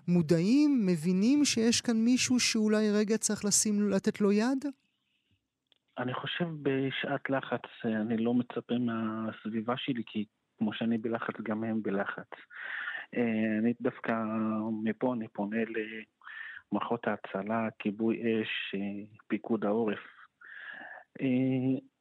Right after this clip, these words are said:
Speaker 2: אני, יש לי הצעה כזאת שאולי יעשו מאגר לטלפונים של אנשים עם מוגבלות,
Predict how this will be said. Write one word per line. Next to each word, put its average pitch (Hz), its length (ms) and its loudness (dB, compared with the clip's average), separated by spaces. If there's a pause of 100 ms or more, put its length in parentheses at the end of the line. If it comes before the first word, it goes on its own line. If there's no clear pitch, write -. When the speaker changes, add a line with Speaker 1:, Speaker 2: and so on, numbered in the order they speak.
(200)
Speaker 2:
אני, 135 200 4
יש 170 120 -2
לי 185 100 2
הצעה 156 320 -2
כזאת 151 380 -2 (200)
שאולי 120 420 0 (520)
יעשו 131 360 0
מאגר 120 520 0
לטלפונים 113 1000 -4
של 113 140 -2
אנשים 110 400 -2
עם 110 60 0
מוגבלות, 110 580 -2